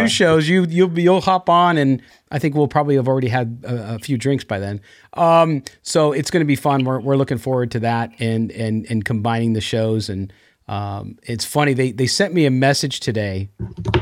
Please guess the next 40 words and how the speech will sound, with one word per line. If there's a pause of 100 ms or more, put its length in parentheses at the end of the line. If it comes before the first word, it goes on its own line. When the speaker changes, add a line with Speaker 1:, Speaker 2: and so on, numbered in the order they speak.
(220)
Speaker 2:
'cause
they're
like,
"Hey, (280)
what
size
shirt
do
you
wear?
'Cause
you're
coming
down,
we're
gonna
get
you
some
swag."
And
I'm
like,
"Oh
my
gosh,
you
guys
are
way
too
nice,
first
of
all." (800)
And
then
they're
like,
like,